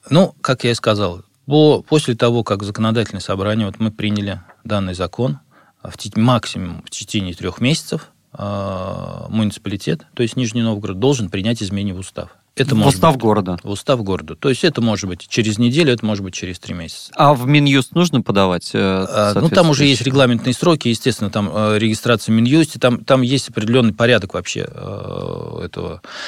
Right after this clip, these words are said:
Speaker 1: Дальше, следующий этап, это действующий глава. Действующий глава может находиться, э, на своем месте до окончания сроков, э, городской думы, либо может уйти по собственному желанию.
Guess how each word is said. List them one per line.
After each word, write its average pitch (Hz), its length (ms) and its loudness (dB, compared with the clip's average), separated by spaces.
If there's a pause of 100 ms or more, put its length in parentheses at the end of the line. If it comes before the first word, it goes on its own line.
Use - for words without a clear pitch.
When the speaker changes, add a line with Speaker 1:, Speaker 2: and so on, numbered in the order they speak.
(380)
Speaker 1:
Дальше, 123 340 4
следующий 131 500 0
этап, - 280 -10
это 151 400 2 (240)
действующий 117 500 -2
глава. 98 340 -2
Действующий 117 520 -2
глава 104 380 0 (280)
может 113 320 -2
находиться, 107 640 -4 (120)
э, 98 460 -10 (480)
на 110 180 0
своем 110 360 0
месте 107 420 -2 (100)
до 107 360 2 (140)
окончания 104 580 -2
сроков, - 480 -6 (340)
э, 95 540 -10
городской 117 400 0
думы, 156 320 2 (360)
либо 151 340 4
может 120 300 2
уйти 117 200 -2
по 104 160 0
собственному 104 420 -6
желанию. 85 460 -10